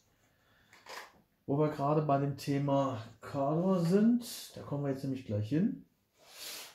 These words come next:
Als das Kador-Buch rauskam, kamen natürlich auch die Redemptionisten,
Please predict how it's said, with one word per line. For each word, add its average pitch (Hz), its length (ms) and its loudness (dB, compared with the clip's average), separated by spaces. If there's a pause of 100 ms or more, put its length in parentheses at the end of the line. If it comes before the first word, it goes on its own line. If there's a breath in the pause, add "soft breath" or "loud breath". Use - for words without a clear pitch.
(500 loud breath)
Als 131 260 -6
das - 800 -2 (240)
Kador-Buch 131 720 6
rauskam, 131 880 2
kamen 123 400 2
natürlich 131 480 4
auch 110 400 -4 (1700 loud breath)
die 120 80 2
Redemptionisten, 113 1000 4